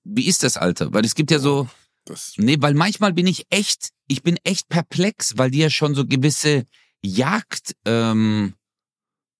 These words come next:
Speaker 1: äh, wie sagt man, äh, Techniken beherrschen. Weißt du, so la-, auf, äh, t-, Lauern und solche Geschichten.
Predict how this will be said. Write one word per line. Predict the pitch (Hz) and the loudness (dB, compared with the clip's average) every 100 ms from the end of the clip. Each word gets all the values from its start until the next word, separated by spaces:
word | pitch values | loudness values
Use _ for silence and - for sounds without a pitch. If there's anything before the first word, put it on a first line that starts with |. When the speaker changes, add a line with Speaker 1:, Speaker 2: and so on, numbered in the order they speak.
| _ - | _ -14
Speaker 1:
äh, | 98 | -8
wie | 95 | -2
sagt | 120 127 - | 0 0 -2
man, | 117 113 107 - - _ _ _ _ _ _ _ _ 104 | 0 0 0 -4 -16 _ _ _ _ _ _ _ _ _
äh, | 98 - - - - | -18 -16 -14 -16 -4
Techniken | 147 147 - 123 - 95 82 _ _ - | -2 0 0 -2 0 -2 -2 _ _ -8
beherrschen. | 101 107 98 - - - _ _ _ _ _ _ - | -4 -2 -2 -4 -8 -12 _ _ _ _ _ _ -4
Weißt | 107 - | -2 0
du, | 147 | 0
so | 117 131 - | 2 0 0
la-, | 120 104 117 - - | 0 0 -2 -6 -6
auf, | 117 117 - - | -2 -2 -4 -2
äh, | 117 110 - - | -2 -2 -4 -10
t-, | - - - | -10 -8 -4
Lauern | 107 98 139 180 131 101 | 0 2 2 2 -2 -4
und | 87 101 | -4 -4
solche | 104 95 82 | -2 -2 -2
Geschichten. | 87 - 87 - 71 | -4 -2 -4 -6 -6